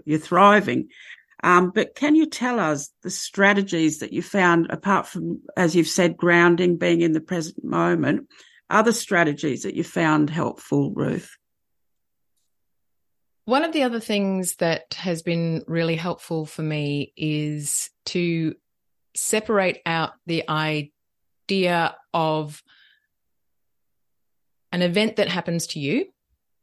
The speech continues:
Speaker 2: and the story that you tell yourself about what that event means. So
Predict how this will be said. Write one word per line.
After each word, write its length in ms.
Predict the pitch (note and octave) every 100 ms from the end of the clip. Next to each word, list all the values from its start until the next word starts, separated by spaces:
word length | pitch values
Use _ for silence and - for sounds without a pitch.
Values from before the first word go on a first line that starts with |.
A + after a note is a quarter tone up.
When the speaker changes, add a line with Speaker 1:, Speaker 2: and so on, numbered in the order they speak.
| _ _ -
Speaker 2:
and 420 | E3+ E3 D#3+ - -
the 100 | D#3+
story 360 | - F#3 F3
that 120 | D#3+ D#3+
you 80 |
tell 180 | D#3+ E3
yourself 460 | D#3 D3 D3+ C#3 -
about 320 | - D#3 D3+ D#3
what 220 | D#3 -
that 200 | C#3 D3+
event 260 | C#3+ C#3
means. 480 | - C#3 B2 - - - _ _ _ _ _ _ _
So 460 | - F#3 D#3+ D#3+